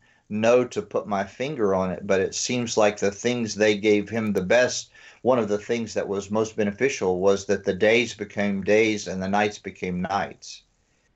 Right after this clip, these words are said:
And for an addict, they love the night. And when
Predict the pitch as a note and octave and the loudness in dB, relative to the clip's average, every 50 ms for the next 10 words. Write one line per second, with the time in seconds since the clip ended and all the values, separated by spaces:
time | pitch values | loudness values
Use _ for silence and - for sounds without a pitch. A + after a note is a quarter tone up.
0 | _ _ _ _ _ _ _ F2+ F2+ F2+ F#2 F#2+ F#2 F#2 F#2 F2+ F2 - - _ | _ _ _ _ _ _ _ -6 -2 -2 0 0 0 0 0 -2 -4 -6 -12 _
1 | - A2+ G2 G2 F#2+ F#2 - G2+ G#2 A#2 B2 B2+ A#2+ - - _ - - - _ | 2 2 4 4 2 0 -2 0 2 4 4 4 4 2 0 _ -20 -20 -20 _
2 | _ - G2+ G#2 F#2+ F#2+ G2+ A2 A#2 A2 G2+ F#2+ F#2 F#2+ G#2 B2 A2 E2+ - - | _ 0 0 0 2 4 4 4 2 2 -2 -4 -2 0 0 0 -2 -4 -8 -16
3 | _ - - _ _ _ _ _ _ _ _ _ _ _ _ _ _ _ - G2 | _ -20 -20 _ _ _ _ _ _ _ _ _ _ _ _ _ _ _ -10 -6
4 | F#2 F#2+ F#2+ F#2+ F#2 F#2 G2 G#2 G#2 G2+ F#2+ F#2+ F#2 F2+ | -4 -4 -4 -4 -2 0 2 2 4 4 2 0 -2 -4